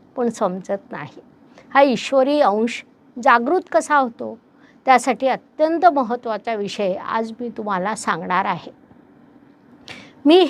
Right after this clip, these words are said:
हे जे सांगणार आहे, त्याचं पालन तुम्ही किमान सलग अकरा दिवस करा. स्वतः अनुभव घ्या. त्यानंतर तुम्हाला प्राप्त झालेली अनुभूती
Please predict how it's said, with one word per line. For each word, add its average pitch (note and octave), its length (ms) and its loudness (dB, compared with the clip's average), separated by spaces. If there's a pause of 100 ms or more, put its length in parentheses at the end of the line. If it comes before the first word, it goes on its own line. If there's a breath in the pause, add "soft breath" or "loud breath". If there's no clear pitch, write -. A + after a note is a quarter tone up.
हे C#4 120 8
जे D4 220 0
सांगणार G#3+ 440 -2
आहे, G3 280 -2
त्याचं A3 300 -6
पालन G3+ 480 -4 (540 soft breath)
तुम्ही F4 380 4 (680)
किमान E4 420 4
सलग C#4 460 0
अकरा B3+ 360 0
दिवस G3+ 600 -4 (120)
करा. E3+ 260 -2 (640 soft breath)
स्वतः C4 600 4
अनुभव A#3 420 2
घ्या. G3 320 -4 (380)
त्यानंतर C4+ 520 0
तुम्हाला G#3+ 520 -4
प्राप्त A#3 540 0
झालेली A#3 560 -2
अनुभूती A#3 720 -4